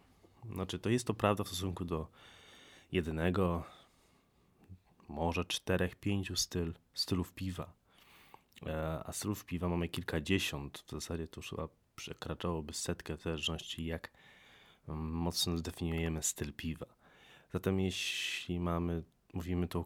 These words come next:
kilku stylach piwa w stosunku do kilkudziesięciu, no to ciężko określić, że tak właśnie wygląda, smakuje piwo. Mm, a z czego w ogóle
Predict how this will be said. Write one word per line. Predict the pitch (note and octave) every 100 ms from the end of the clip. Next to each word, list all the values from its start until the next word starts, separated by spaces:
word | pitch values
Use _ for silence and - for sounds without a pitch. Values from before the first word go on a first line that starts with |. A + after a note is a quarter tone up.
| -
kilku | - G#2+ A2 A2+ G#2
stylach | G2 - G2+ F#2+ F2+ -
piwa | G2 F#2+
w | F#2
stosunku | F#2 - F#2+ F#2 F#2
do | F2 F2
kilkudziesięciu, | - F#2 F2 F#2 E2 D#2 E2 E2 -
no | B2+
to | -
ciężko | - A#3 A#2 - C#2+
określić, | - C#2+ C#2+ - D2 - -
że | -
tak | - D2+
właśnie | D#2+ E2 - D#2 - - - - - - _
wygląda, | D#2 F2 - E2+ F#2 F2 -
smakuje | - - D#2 - D#2+ D2
piwo. | - C#2+ C#2 - - _ _ - - - _ _ -
Mm, | F2 F2 F2 - - _ _ _ _ _ _ _ _ - -
a | A2
z | G#2 -
czego | A#2+ A2+
w |
ogóle | A2+